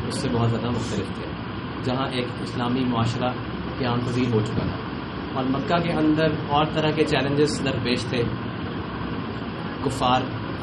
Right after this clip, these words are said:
کے مظالم تھے، ان کی شدید ترین مخالفت تھی، اور مک-، مک-، مدینہ کے اندر اور طرح کے چیلنجز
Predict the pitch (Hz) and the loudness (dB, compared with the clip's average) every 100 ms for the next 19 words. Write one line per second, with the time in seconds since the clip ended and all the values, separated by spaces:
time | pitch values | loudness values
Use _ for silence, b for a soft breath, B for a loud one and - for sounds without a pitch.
0 | - - 131 120 120 120 127 123 120 120 | -6 0 2 4 4 4 2 2 2 4
1 | 117 131 127 131 135 127 127 117 113 110 | 2 0 0 0 0 0 2 2 2 2
2 | 123 117 120 104 - - - - - - | 0 0 0 0 -2 -6 -6 -6 -6 -6
3 | - 131 131 139 139 - - - - 123 | -4 2 4 4 2 -4 -6 -6 -2 0
4 | 131 110 127 - 139 135 151 165 156 135 | 0 0 -2 -2 0 2 2 2 2 2
5 | 131 131 135 135 123 117 113 113 110 110 | 0 2 2 2 0 0 0 0 2 2
6 | 113 | 2